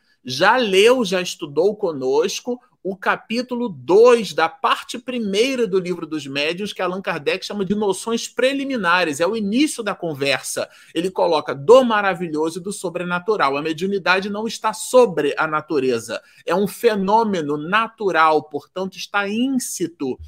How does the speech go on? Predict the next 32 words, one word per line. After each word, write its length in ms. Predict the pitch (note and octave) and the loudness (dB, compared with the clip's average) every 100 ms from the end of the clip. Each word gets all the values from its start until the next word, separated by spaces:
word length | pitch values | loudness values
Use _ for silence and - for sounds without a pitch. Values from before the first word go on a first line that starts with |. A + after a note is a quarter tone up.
| - _ _ - G3 | -20 _ _ -4 -2
em 140 | G3 | 0
a 60 | F3+ | -2
natureza 520 | E3+ F3 D#3 D3+ E3 | -2 -2 -2 -2 -2
humana, 400 | D#3+ D#3 F#3 F#3 | -4 -2 -2 -2
faz 320 | - G#3 - | -2 -2 -4
parte 460 | - G#3 A#3 - F3 | -2 0 0 -4 -8
das 180 | D#3+ | -8
relações, 720 | C#3+ D#3+ D3 C#3+ - F3 G3 F3+ | -4 -4 -4 -6 -8 -4 -4 -4
o 60 | |
processo 640 | F#3+ A3 G3 - G#3+ A#3 A3+ | -4 -6 -6 -4 -4 -4 -6
da 160 | G3 | -6
comunicabilidade 1300 | F#3+ _ D4+ E4 D4+ B3+ A3+ G#3 F#3 F#3 E3 D3+ D3+ | -6 _ -2 -2 -2 -4 -4 -4 -4 -2 -2 -2 -4
dos 200 | D3 C#3 | -6 -6
espíritos. 760 | C#3+ C#3 - C#3 A#2+ A2+ G2+ - - - - | -6 -6 -2 0 0 -4 -12 -14 -16 -20 -4
Desde 480 | D3 A#3+ C4 G#3+ G#3+ | 6 6 6 0 -4
que 140 | G#3 | 0
existe 480 | F#3+ D#3 G3+ - F#3+ | 0 0 -6 -6 -6
ser 240 | - G3+ | 0 4
humano, 420 | F3+ D#3+ F#3 F3+ | 4 4 2 2
antropóide 840 | D#3+ E3+ F#3+ - - F#3 G3+ D#3 D#3 | -2 -2 -4 -4 2 4 4 4 -4
por 200 | D3+ - | -8 -6
sobre 260 | E3 C#3+ | -6 -4
a 80 | C3+ | -4
face 340 | - C#3 - | 0 -2 -2
da 140 | C3 B2 | -6 -6
Terra, 400 | - F#3 F3+ F3 - - | 0 0 0 -4 -10 -6
os 160 | F3+ D#3+ | -6 -4
duzentos 640 | G#3 D#3+ A#3 C#4 B3+ G3 | -4 -2 0 0 -2 -6
mil 340 | F#3+ A3 F#3+ E3+ | -4 -2 2 4
anos 360 | G#3+ F#3 D#3 | 4 -2 -6
catalogados, 1000 | - E3 F3+ E3+ C#3+ C3+ E3+ F3 C3 A#2+ | -2 -2 0 -2 -2 2 4 4 0 -6
né, 260 | C#3+ E3+ | -4 -4